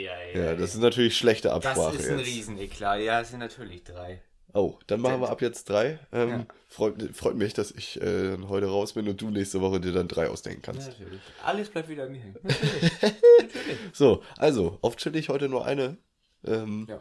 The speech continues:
Speaker 2: gefährliche Halbwissenfrage. Und es geht darum, wie viele Turnschuhe
Speaker 1: Passen in ein Nilpferd.
Speaker 2: werden pro Jahr, beziehungsweise wurden zwanzig neunzehn am Hamburger Flughafen verflogen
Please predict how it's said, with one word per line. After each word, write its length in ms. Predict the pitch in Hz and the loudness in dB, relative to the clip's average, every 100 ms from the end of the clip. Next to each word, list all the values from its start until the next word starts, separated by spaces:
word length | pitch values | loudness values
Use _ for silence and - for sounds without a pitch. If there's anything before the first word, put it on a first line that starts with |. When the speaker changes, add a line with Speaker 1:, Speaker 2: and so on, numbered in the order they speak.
| - - | -18 -16
Speaker 2:
gefährliche 560 | - 127 127 123 117 123 | -2 2 2 0 -4 -4
Halbwissenfrage. 1000 | 131 - - 95 - 87 87 90 104 - _ _ - - | -8 -8 -8 -8 -4 2 4 4 0 -4 _ _ -20 -12
Und 160 | - 110 | -6 -6
es 140 | 110 | -4
geht 160 | 117 113 | -4 0
darum, 320 | 92 87 85 - - - | 0 0 -4 -10 -20 -12
wie 340 | 95 90 127 180 | -8 -6 -4 -4
viele 440 | - 139 135 - _ | -6 -4 -4 -4 _
Turnschuhe 680 | - 143 143 139 - 95 110 139 | -6 -2 -2 -2 0 2 2 -2
Speaker 1:
Passen 400 | - 120 - 151 | -8 -8 -8 -10
in 160 | 127 127 | -10 -10
ein 140 | 120 | -12
Nilpferd. 560 | 120 123 117 - 98 92 | -10 -12 -12 -10 -2 4
Speaker 2:
werden 560 | 117 139 123 110 143 - - _ _ - | 6 6 0 -4 -6 -10 -18 _ _ -10
pro 400 | 95 120 131 147 | -4 2 2 4
Jahr, 280 | 120 92 87 | 4 6 4
beziehungsweise 680 | 87 - 110 92 90 90 90 | 0 -6 -4 0 0 -2 0
wurden 480 | 117 151 151 151 - | 2 2 -2 -12 -10
zwanzig 680 | - 101 113 123 135 120 95 | -4 0 0 -2 -8 -6 -2
neunzehn 960 | 95 98 120 127 - - 87 82 80 - | 4 4 4 -2 -6 -2 -2 -2 -8 -10
am 300 | - 104 117 - _ - - | -8 -8 -10 -14 _ -20 -18
Hamburger 720 | - - 131 139 131 120 117 | -12 -8 -4 -2 -2 0 -4
Flughafen 960 | - - 120 - 92 87 87 87 80 - _ _ _ _ _ _ _ _ _ _ - | -4 -8 -6 -6 -2 -2 -2 -8 -12 -14 _ _ _ _ _ _ _ _ _ _ -6
verflogen 640 | 95 - 101 104 87 | -6 -2 2 2 0